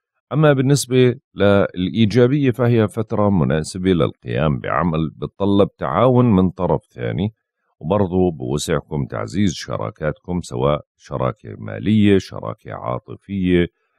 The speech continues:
بين الأزواج. إيه، والشق الثاني الآن اللي هي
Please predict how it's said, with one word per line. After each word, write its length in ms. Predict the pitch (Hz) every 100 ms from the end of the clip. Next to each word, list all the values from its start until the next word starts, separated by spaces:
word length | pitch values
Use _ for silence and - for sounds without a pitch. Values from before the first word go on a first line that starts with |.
| _
بين 260 | 78 90 76
الأزواج. 800 | 52 - 53 52 73 110 113 85 _ _ _ _ _ _
إيه، 120 | 117 123
والشق 880 | 101 107 120 107 80 107 - -
الثاني 380 | 123 - 127 123
الآن 280 | 110 76 113
اللي 280 | 110 98 92 98
هي 340 | 104 98 82